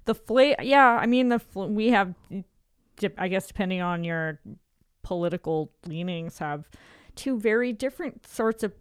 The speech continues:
uh, proclivities. I was actually really not that surprised to find out that, uh, Republicans are likely to fantasize about, uh, sex outside of marriage, because they're the ones that are always trying to force these traditional roles of marriage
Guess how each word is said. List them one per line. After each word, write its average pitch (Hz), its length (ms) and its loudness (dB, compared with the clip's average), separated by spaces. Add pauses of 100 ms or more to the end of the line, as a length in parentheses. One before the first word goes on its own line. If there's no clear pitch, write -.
(180)
uh, 180 300 0 (200)
proclivities. 190 600 -4
I 170 160 0
was 175 360 -2 (300)
actually 571 300 -2
really 466 180 2
not 349 200 -4
that - 160 0
surprised 233 480 -2
to 240 40 -10
find 202 320 -2
out 180 240 2
that, 170 280 0
uh, 165 220 -2
Republicans 170 960 -6 (1000)
are 170 540 0 (460)
likely 170 420 -2
to 165 100 -2
fantasize 165 880 -4
about, 160 460 -4 (240)
uh, - 60 -14 (220)
sex - 440 -6
outside 170 440 -2
of 170 60 -6
marriage, 165 340 -4
because 226 240 -2
they're 285 160 0
the 294 60 -2
ones 277 200 2
that 262 120 2
are 247 100 6
always 233 260 6
trying 226 320 2
to 202 100 4
force 214 500 0
these 175 240 -4
traditional 175 640 -2
roles 165 460 0
of 165 160 -6
marriage 170 560 -2